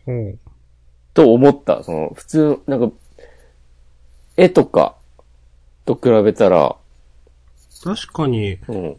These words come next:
Speaker 1: 絵の解説ってそんなにいいですもんね。
Speaker 2: うん。まあ、なんかその、
Speaker 1: うん。
Speaker 2: 多分時代背景とか、いろいろね、言わなきゃいけないこといっぱいあるからってのもあると思うんだけど、
Speaker 1: うん。
Speaker 2: あと自分があんまり、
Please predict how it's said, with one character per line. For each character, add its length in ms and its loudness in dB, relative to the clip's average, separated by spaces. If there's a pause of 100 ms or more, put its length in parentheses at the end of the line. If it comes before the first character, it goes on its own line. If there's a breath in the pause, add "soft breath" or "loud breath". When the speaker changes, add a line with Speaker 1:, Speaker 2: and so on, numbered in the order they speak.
Speaker 1:
絵 120 -6
の 120 -4
解 220 -6
説 260 -10
っ 40 -20
て 80 -6
そ 200 -10
ん 160 -2
な 100 -4
に 200 -2
い 40 -2
い 40 -10
で 120 -8
す 140 -18
も 140 -12
ん 120 -14
ね。 160 -14
Speaker 2:
う 20 -16
ん。 220 -16 (1500)
ま 140 -16
あ、 40 -16
な 80 -12
ん 60 -12
か 120 -10
そ 60 -10
の、 120 -6
Speaker 1:
う 60 -4
ん。 100 -12
Speaker 2:
多 100 -6
分 140 -8
時 140 -8
代 260 0
背 240 0
景 320 -6
と 140 -12
か、 220 -8
い 60 -4
ろ 140 0
い 20 0
ろ 80 -2
ね、 220 -6 (200)
言 140 2
わ 80 2
な 120 -2
き 80 -6
ゃ 40 -2
い 60 -6
け 100 -8
な 80 -4
い 60 -6
こ 80 -10
と 80 -6
い 40 -6
っ 40 -14
ぱ 160 -6
い 40 0
あ 40 2
る 80 -2
か 80 -8
ら 80 -6
っ 20 -14
て 120 -20
の 60 -14
も 100 -8
あ 40 -8
る 60 -14
と 100 -18
思 80 -14
う 40 -16
ん 20 -18
だ 80 -16
け 80 -18
ど、 220 -12
Speaker 1:
う 40 -8
ん。 600 -10 (260)
Speaker 2:
あ 120 -8
と 120 -12
自 140 -4
分 240 -2
が 120 0
あ 60 0
ん 100 -4
ま 100 0
り、 300 0